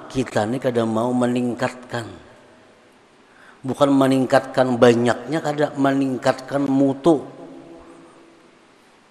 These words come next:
Ada yang mengamalkan Waqiah itu sudah dua puluh tahun. Sampai sekarang masih kada ada peningkatan dari dahulu. Tatap kayak itu aja.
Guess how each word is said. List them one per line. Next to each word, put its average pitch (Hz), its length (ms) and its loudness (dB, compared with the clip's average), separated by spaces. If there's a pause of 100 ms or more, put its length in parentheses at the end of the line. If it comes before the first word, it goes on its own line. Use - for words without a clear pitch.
(1040)
Ada 117 240 -6
yang 135 160 -4
mengamalkan 123 720 -2
Waqiah 117 480 -4
itu 131 160 -6
sudah 123 160 -4
dua 113 240 -2
puluh 110 240 -4
tahun. 110 400 -8 (1700)
Sampai 143 480 0
sekarang 147 560 -2
masih 127 240 -2
kada 120 240 -2
ada 120 160 -2
peningkatan 113 720 -2 (400)
dari 101 320 -10
dahulu. 87 400 -10 (320)
Tatap 139 480 -2
kayak 147 240 -4
itu 147 160 -8
aja. 135 320 -8